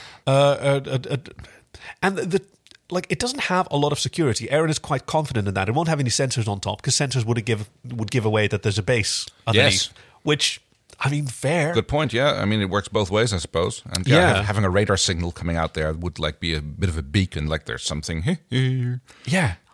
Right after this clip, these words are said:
Speaker 1: I wonder why it's so secret, though.
Speaker 2: Yeah, th-, we've not really seen anything. At first, I thought that,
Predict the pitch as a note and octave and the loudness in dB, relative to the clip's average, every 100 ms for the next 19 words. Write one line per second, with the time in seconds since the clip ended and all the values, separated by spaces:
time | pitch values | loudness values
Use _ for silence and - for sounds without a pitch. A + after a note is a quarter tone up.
0 | _ - F#3 F#3 C4 F#4+ F#4 C#4+ A3 B3+ | _ -4 -4 0 -2 0 -2 -2 -6 -4
1 | C4 G#3+ - - G#2 G2 - G2 - E2 | 0 0 -2 -4 -2 -2 -2 -4 -10 -18
2 | - C#2 G1+ - _ _ _ _ _ _ | -14 -14 -14 -20 _ _ _ _ _ _
3 | _ - A#2+ F#3 C3+ D#3 F3+ G3+ C#4 D#4+ | _ -4 2 2 2 0 -2 -2 -2 -6
4 | C#4 B3 - C#4 C#4 F#2+ - - - F#4+ | -4 -4 -4 -4 -2 -4 -2 -2 0 0
5 | G#3+ - D#3 C#3 B2+ A#2 | 0 0 0 2 0 0